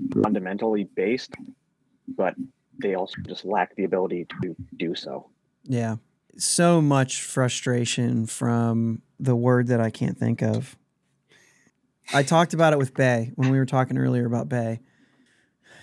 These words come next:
Speaker 2: Discipline, um, uh, fundamentals, those sort of things,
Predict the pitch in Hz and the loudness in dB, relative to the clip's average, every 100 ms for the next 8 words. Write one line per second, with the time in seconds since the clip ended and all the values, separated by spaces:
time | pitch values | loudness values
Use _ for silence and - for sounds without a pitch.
0 | 160 180 - 151 143 117 113 - - 147 | 4 4 4 2 2 4 2 -6 -4 2
1 | 139 139 139 127 - _ _ _ _ _ | 4 4 4 0 -6 _ _ _ _ _
2 | - - - - 185 185 151 143 135 110 | -18 -12 -6 4 6 6 6 6 4 0
3 | - - _ _ _ _ 151 147 147 160 | -6 -12 _ _ _ _ -8 -6 2 4
4 | 165 - 170 147 - 135 127 123 - | 4 4 2 2 2 4 4 2 -2